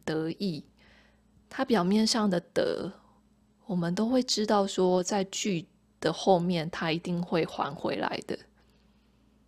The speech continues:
那主角呢，表面上是在被欺负，表面上是他在被挑战，但是实际上他其实是越来越强的，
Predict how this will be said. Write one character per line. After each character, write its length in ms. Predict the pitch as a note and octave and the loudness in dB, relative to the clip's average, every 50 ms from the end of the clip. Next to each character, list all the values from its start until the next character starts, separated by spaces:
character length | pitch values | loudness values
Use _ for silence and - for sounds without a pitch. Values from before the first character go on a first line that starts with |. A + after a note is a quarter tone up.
| _ _ _ _ _ _ _ _ _ _ _ _ _ _ _ _ | _ _ _ _ _ _ _ _ _ _ _ _ _ _ _ _
那 220 | - B3+ B3+ B3 | 0 2 2 2
主 300 | A3 A3+ - F3+ G3 G#3 | 2 0 2 2 2 2
角 360 | A3 - - G#3+ D#3+ D3+ D3+ C#3+ | 2 2 0 0 2 2 0 -2
呢， 380 | D#3+ D#3+ D#3+ D#3+ D#3 F3 - G#3+ | -2 -2 -2 -2 -2 -2 -4 -4
表 180 | - - D#3 E3 | -4 -2 -2 0
面 240 | F3 F#3+ G3 G3+ G#3+ | 2 2 4 4 2
上 260 | - A#3 G3+ F#3 F#3+ | 2 2 2 2 2
是 160 | - - G3 | 2 2 0
在 220 | F#3+ - G#3 F3 D#3+ | 2 2 0 0 0
被 240 | - - F3 D3+ | 0 0 0 0
欺 340 | D#3+ - - - - F3 E3 | 2 2 0 0 0 -4 -8
负， 320 | E3+ - - E3+ E3+ - - - _ _ _ _ _ _ _ _ _ _ - _ _ _ _ _ _ _ _ _ _ _ _ _ _ | -8 -8 -4 -4 -4 -4 -4 -12 _ _ _ _ _ _ _ _ _ _ -20 _ _ _ _ _ _ _ _ _ _ _ _ _ _
表 160 | - - F3 F3+ | -4 -2 0 2
面 180 | G3+ A3+ A#3 | 4 4 4
上 220 | A#3 A#3+ A3 G#3 G#3 | 4 4 4 2 4
是 180 | G#3 G#3 G#3 | 4 2 0
他 540 | G3+ - - F#3+ F3 F3 F3 F3 F3 A3 - - _ _ _ _ _ _ _ _ _ _ _ _ _ _ _ _ _ _ - - - - - _ _ | 0 0 -2 0 0 0 0 0 -2 -4 -8 -12 _ _ _ _ _ _ _ _ _ _ _ _ _ _ _ _ _ _ -20 -20 -20 -20 -20 _ _
在 140 | - A3+ G3 | 0 0 4
被 160 | G3+ G#3 F#3 | 6 4 4
挑 240 | F#3+ - - - - | 4 2 -2 -4 -4
战， 340 | - - - D#3 - - F#3+ - _ _ _ _ _ _ | -2 0 0 0 0 -2 -8 -18 _ _ _ _ _ _
但 160 | - A3 A3+ | 0 2 2
是 120 | A#3 A#3+ | 2 4
实 260 | A3+ - - - F3+ F3 | 2 2 2 2 2 0
际 200 | - G3+ G3+ F#3 | 0 0 -2 0
上 340 | - - G#3+ F3+ E3 - - _ _ _ _ _ _ _ _ _ _ _ _ | 2 2 2 0 0 -2 -8 _ _ _ _ _ _ _ _ _ _ _ _
他 140 | - A3 G#3+ | 0 2 2
其 180 | G#3+ G3+ F#3 | 2 0 0
实 160 | E3 F3 F3 F#3 | 2 2 4 4
是 160 | - - F#3 | 4 2 2
越 140 | - - G#3+ | 4 4 4
来 120 | F3+ E3 - | 4 4 4
越 180 | F#3+ F3+ E3 | 2 2 4
强 260 | E3+ - - - - - G3+ F#3+ | 4 0 0 -2 -4 -8 -10 -10
的， 200 | - - - | -8 -10 -10